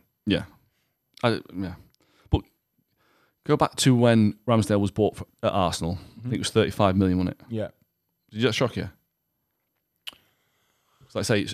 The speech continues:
Speaker 1: it was a shock. Reyes came in, like I say, from Brentf-, uh, Brentford. Like, yeah, they haven't bought him yet. He's on loan at the minute, so he might go back. They might not want him.
Speaker 2: <laughs> Imagine that. <laughs>
Speaker 1: Um, so what, they're gonna be sp-, that's, he's gonna be forty million, isn't he?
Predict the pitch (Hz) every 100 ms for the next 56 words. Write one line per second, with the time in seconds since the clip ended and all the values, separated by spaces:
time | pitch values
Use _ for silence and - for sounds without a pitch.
0 | - - 90 107 - 135 123 123 113 -
1 | 107 107 104 90 - _ _ _ _ 104
2 | 92 113 95 117 104 110 - - 110 -
3 | 117 101 101 90 - _ _ - 90 82
4 | - - 101 113 101 85 101 - 95 85
5 | 92 90 90 98 92 90 92 92 - _
6 | - 101 127 101 98 135 - - 104 92
7 | 117 208 160 139 123 120 113 117 107 -
8 | - - 185 - 151 160 139 139 135 110
9 | - - - - 175 113 110 107 92 _
10 | _ _ _ _ _ _ _ _ _ _
11 | - 110 - 95 - 120 110 92 98 -
12 | - - 120 127 - 143 123 101 117 87
13 | 101 90 101 92